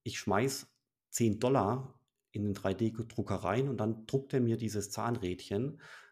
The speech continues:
Und wenn ich versuche, den drei D Drucker zu manipulieren, dass er das drei-, drei-, das Zahnrädchen druckt, ohne dass ich Geld reingeschmissen hab, dann hört er auf zu funktionieren oder, oder z-, zerstört sich sogar selber oder irgendetwas in dieser Art, um es plastisch zu machen.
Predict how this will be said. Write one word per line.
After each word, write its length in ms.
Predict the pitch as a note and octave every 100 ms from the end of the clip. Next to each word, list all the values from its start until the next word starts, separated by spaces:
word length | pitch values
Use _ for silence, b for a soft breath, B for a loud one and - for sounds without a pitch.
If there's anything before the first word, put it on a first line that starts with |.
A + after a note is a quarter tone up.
| B _ _
Und 160 | - G2+
wenn 140 | G#2+
ich 120 | A#2 A2+
versuche, 540 | G2+ - D#3+ D#3 C3+
den 140 | A#2+
drei 180 | G#2 G2+
D 160 | G2+ A#2+
Drucker 300 | - B2 G#2+
zu 100 | G#2+
manipulieren, 680 | G2+ G#2 G2+ G2+ A#2+ C3+ A#2
dass 120 | G2+
er 80 | F#2+
das 160 | F#2
drei-, 280 | - F#2+ F#2 - _ _
drei-, 200 | - G2+
das 180 | G#2 G2+
Zahnrädchen 680 | G2+ A2 A2 G#2+ - F#2+
druckt, 400 | - C#3 - - _ _ _ _ -
ohne 200 | E3 D#3
dass 160 | E2+
ich 140 | F2+ -
Geld 200 | F#2 F2
reingeschmissen 600 | F#2 F#2+ - G2 F#2+ G#2
hab, 240 | - - B B B B _
dann 140 | - G2
hört 180 | B2
er 100 | A#2+
auf 140 | F#2+ G#2
zu 120 | G#2
funktionieren 480 | - G#2 - G#2+ A#2+
oder, 160 | G#2 G2+ -
oder 200 | G2 -
z-, 260 | - - _ _
zerstört 360 | - G2+ A#2+ A#2+
sich 120 | A#2+
sogar 220 | A2+ E2+
selber 340 | - F2 G2+ F2+
oder 120 | F2+
irgendetwas 460 | G2 G2+ - F2+
in 100 | F#2
dieser 240 | F2+ F2+ -
Art, 180 | F#2 F#2
um 60 |
es 100 | F2+
plastisch 400 | - F#2 - G2
zu 120 | -
machen. 260 | F2 F2